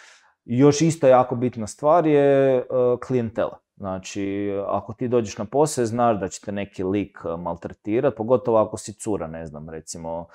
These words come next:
radiš kao konobar i ako imaš dva krkana koji ti dolaze svaki dan, "A, mala, šta ima danas, ovo, ono",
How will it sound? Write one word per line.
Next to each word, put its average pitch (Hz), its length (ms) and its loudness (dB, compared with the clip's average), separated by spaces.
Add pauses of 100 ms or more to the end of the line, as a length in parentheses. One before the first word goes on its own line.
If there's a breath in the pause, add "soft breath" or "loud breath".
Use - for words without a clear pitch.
(280 loud breath)
radiš 95 300 -2
kao 90 600 -2
konobar 156 540 8
i 135 60 8
ako 131 240 4
imaš 120 280 -4
dva 110 320 -2
krkana 104 420 -6
koji 98 180 -4
ti 107 120 -14
dolaze 104 360 0
svaki 101 360 -4
dan, 123 320 4
"A, 120 300 4
mala, 104 400 2
šta 101 240 -4
ima 101 240 -4
danas, 95 420 -4
ovo, 92 260 -2
ono", 143 380 4